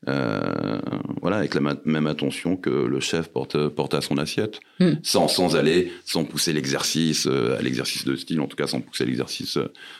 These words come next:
Speaker 1: voilà, à, à son maximum, mais en tout cas qu'il y ait une proposition, voilà, co-, cocktail qui soit à, à l'égal de,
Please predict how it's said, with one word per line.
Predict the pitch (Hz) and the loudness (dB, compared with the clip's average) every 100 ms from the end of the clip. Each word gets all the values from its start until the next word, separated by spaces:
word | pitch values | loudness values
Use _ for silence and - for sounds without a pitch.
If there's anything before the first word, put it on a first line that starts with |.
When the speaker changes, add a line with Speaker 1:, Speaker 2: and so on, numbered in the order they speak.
| - | -12
Speaker 1:
voilà, | - 71 73 | -6 -2 -2
à, | - - - - | -2 -4 -2 -2
à | - | 0
son | 78 | 2
maximum, | 80 - 90 - 92 | 2 2 0 2 0
mais | 69 - - | -2 -6 -8
en | 73 | -6
tout | - | -4
cas | 87 90 | -2 0
qu'il | 69 | 0
y | |
ait | 67 | 0
une | |
proposition, | - 73 76 71 67 80 90 - - - - - | -2 0 0 2 0 2 0 -2 -16 -18 -20 -8
voilà, | - 85 | -2 -2
co-, | - - 85 73 - | -2 -4 -6 -6 -4
cocktail | 64 - 82 - | -4 0 -2 0
qui | - | -4
soit | - 58 67 69 82 | 0 0 0 0 -2
à, | 90 92 - | -2 -4 -2
à | 76 | 0
l'égal | 71 69 78 85 | 2 2 0 0
de, | 71 67 67 | 0 0 -2